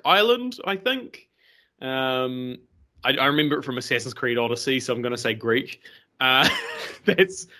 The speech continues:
that's my reference material here. Um, but yeah, so they're going to, they're going to Lemnos,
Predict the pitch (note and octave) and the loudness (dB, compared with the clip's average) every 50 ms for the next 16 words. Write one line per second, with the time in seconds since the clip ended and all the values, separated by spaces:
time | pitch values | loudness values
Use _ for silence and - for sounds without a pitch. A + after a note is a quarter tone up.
0 | - _ - B4 C5 B4+ A4+ F#3+ F3 E3 E3 E3+ E3 - - F3 F3 F3 F3 E3+ | 0 _ 6 8 8 8 6 6 4 4 4 2 -2 -2 -4 -6 -4 -4 -4 -2
1 | - F#3+ F#3 E3+ F3 E3+ E3+ E3+ F3 F3 F#3 F#3 F#3 F#3 F#3 F#3 - - - B3 | 0 2 4 4 6 6 4 4 4 6 6 8 8 6 4 2 -6 -14 -12 -12
2 | - - - F3 F3+ F3+ F#3 F#3+ F#3 - A#3 A#3 A#3 - A#3 A3 - - - F3+ | -12 -4 2 4 6 6 6 6 4 0 -2 -2 -2 -4 -10 -12 -12 -12 -18 -20
3 | - _ _ _ _ _ _ _ _ _ _ _ _ _ _ _ _ _ _ F#3+ | -20 _ _ _ _ _ _ _ _ _ _ _ _ _ _ _ _ _ _ -2
4 | E3+ E3 F3 - - _ _ _ _ _ - - - _ _ - B3+ A#3+ F#3+ D3+ | -2 0 -2 -2 -4 _ _ _ _ _ -20 -20 -20 _ _ 0 2 4 4 2
5 | - - G#3 G3 G3 G3 F#3+ G3 F#3+ F#3+ F3+ F3+ F3+ E3+ E3 D#3+ D#3 E3 E3 E3+ | 0 -4 -2 -2 0 0 2 2 0 0 2 2 2 2 2 2 -2 -2 -2 0
6 | E3+ E3 D#3+ D#3+ D3+ D3+ D3+ D3 C#3+ C#3 C3 B2 B2+ - - - | 0 0 -2 -4 -4 -4 -4 -6 -6 -6 -6 -8 -8 -12 -18 -20